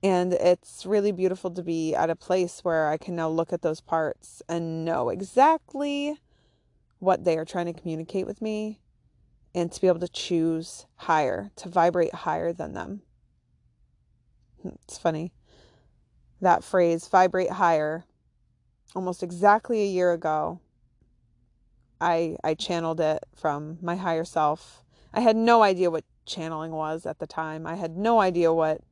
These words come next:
<laughs> I had, I had no idea who I was at this time last year. But vibrate higher, that's one of those phrases that it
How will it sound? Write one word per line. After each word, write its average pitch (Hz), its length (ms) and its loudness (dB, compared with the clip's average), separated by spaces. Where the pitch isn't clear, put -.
<laughs> - 200 -20
I 220 40 -4
had, 196 260 -4
I 233 60 0
had 254 100 4
no 190 200 4
idea 277 220 4
who 220 100 2
I 156 120 4
was 165 400 0
at - 100 -10
this 170 120 -8
time - 180 -12
last - 260 -12
year. - 220 -8
But 175 200 4
vibrate 202 420 4
higher, 185 420 0
that's 175 360 -4
one 185 140 -4
of 180 120 -6
those 170 320 -4
phrases 170 440 -8
that - 280 -6
it 170 160 -4